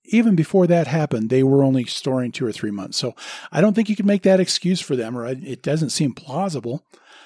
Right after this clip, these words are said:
You know, so I don't know if it's something, though, that they just grew so fast that their technology wouldn't support it.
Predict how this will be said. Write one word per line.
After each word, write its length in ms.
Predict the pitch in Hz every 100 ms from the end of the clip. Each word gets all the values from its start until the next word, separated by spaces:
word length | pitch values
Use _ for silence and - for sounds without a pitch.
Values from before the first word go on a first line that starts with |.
| _
You 140 | - 147
know, 80 | 156
so 160 | 185
I 140 | - 262
don't 140 | 330
know 80 | 233
if 100 | 220
it's 140 | 196
something, 320 | - 190 202 175
though, 180 | 175
that 140 | 170 143
they 100 | 147
just 260 | 151 185
grew 220 | - 160 180
so 240 | - 165
fast 480 | 139 156 156 165 -
that 140 | 143
their 100 | 131
technology 760 | 113 139 120 123 127 156 147 151
wouldn't 400 | 104 120 139 156
support 400 | 139 - 131 165
it. 200 | 233